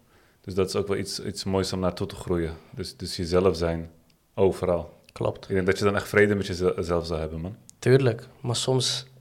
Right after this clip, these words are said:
Speaker 2: af en toe ben ik iets te enthousiast bijvoorbeeld. En dan zit ik in een ruimte waar ik denk van, "Hé, hier moet je niet iets te enthousiast zijn vandaag." Dat is het een beetje. Maar ja, met de tijd kan je ook, je weet toch, met de tijd word je ook volwassener en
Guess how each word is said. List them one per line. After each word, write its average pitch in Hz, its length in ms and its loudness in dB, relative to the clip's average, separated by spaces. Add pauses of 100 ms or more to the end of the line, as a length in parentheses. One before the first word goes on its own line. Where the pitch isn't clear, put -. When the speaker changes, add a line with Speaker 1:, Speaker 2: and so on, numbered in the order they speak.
(120)
Speaker 2:
af - 180 -8
en 120 100 -4
toe 131 140 0
ben 131 140 4
ik 120 100 0
iets 127 200 -6
te 143 100 0
enthousiast 131 560 0
bijvoorbeeld. 123 460 2
En 127 80 0
dan 123 280 2
zit 135 160 0
ik 127 120 0
in 143 80 4
een 135 80 6
ruimte 131 320 6
waar 131 100 8
ik 131 140 2
denk 131 180 2
van, 135 120 -6
"Hé, 120 220 -2 (640)
hier 117 160 -2
moet 127 140 0
je 143 60 0
niet 151 180 -2
iets - 180 -4
te - 100 8
enthousiast 151 560 6
zijn 131 220 6
vandaag." 127 380 0 (460)
Dat 131 180 2
is 135 100 4
het 127 140 2
een 123 100 6
beetje. 117 280 6
Maar 170 100 8
ja, 196 100 12
met 160 120 6
de 160 120 0
tijd 170 240 10
kan 170 120 6
je 156 80 10
ook, 151 320 2
je 104 240 -2
weet 165 100 4
toch, 151 100 0
met 151 120 4
de 151 100 0
tijd 151 200 8
word 143 160 2
je 139 60 -2
ook 135 140 -2
volwassener 127 580 2
en 113 280 -4